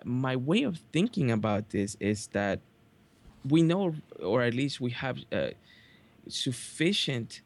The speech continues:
historical and empirical evidence to, to create a, a persuasive case that race and capitalism are constitutive of each other.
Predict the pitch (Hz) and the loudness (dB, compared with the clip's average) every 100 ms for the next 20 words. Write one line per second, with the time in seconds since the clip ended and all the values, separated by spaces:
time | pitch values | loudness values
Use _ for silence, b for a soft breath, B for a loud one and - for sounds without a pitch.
0 | _ - 123 - - 123 127 127 - 123 | _ -4 -2 -2 2 4 6 2 0 0
1 | 113 107 123 117 117 120 - 107 113 113 | 0 0 2 2 2 -2 0 0 2 0
2 | 107 - - 82 71 - - 90 - 110 | 0 -4 -2 -2 -2 -6 -8 -8 2 4
3 | 104 110 85 - 82 87 - 110 - 160 | 4 4 2 0 -4 -6 -2 0 2 2
4 | 208 143 120 - 117 95 - - 85 - | 2 0 -2 -4 -4 -4 -4 0 0 0
5 | B B B B 113 139 135 123 123 120 | B B B B 2 2 2 0 0 -2
6 | 117 - 110 110 110 113 - 92 - 110 | -2 0 0 0 0 -2 0 -2 0 -2
7 | - - 247 - 160 117 113 - 104 104 | -2 0 0 2 -2 0 -2 0 0 2
8 | 101 - 78 76 76 | 0 0 2 0 -2